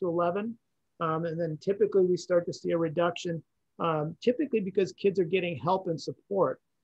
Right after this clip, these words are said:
are we, the reason why we see that drop down from that twelve to seven, uh, twelve, uh, to seventeen years old, um, age bracket. Um, so these are just some interesting trends that we see, um, w-,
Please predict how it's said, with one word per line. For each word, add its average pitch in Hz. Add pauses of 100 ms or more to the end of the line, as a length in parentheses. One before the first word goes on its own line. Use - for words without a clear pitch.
(120)
are 151
we, 160 (100)
the 160
reason 165
why 156
we 160
see 165
that 160 (120)
drop 160
down 156 (200)
from 165
that 156
twelve 156
to 151
seven, 147 (420)
uh, 151 (580)
twelve, 160 (180)
uh, 143
to 143
seventeen 165
years 147
old, 143 (440)
um, 147 (180)
age 160
bracket. 135 (640)
Um, 151
so 185
these 240
are 262
just 233
some 185
interesting 202
trends 165 (260)
that 185
we 165
see, 170 (380)
um, 160
w-, 185